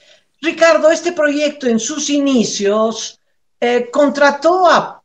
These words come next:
personalidades e intentó hacer una investigación por su cuenta de cuál era la tec-, la mejor técnica. Este comité científico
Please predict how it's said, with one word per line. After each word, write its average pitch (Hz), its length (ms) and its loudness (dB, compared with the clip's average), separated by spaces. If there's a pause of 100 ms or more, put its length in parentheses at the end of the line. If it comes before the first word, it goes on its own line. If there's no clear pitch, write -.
(100)
personalidades 196 1300 2
e 190 80 2
intentó 202 800 2
hacer 214 320 0
una 233 160 2
investigación 202 920 0
por 190 180 -4
su - 220 -10
cuenta 202 580 0 (240)
de 226 200 2
cuál 269 260 4
era 254 220 4
la 220 280 0
tec-, 254 380 2
la 220 220 4
mejor 226 480 0
técnica. 175 640 0 (400)
Este 359 420 0
comité 240 380 2
científico 180 960 -4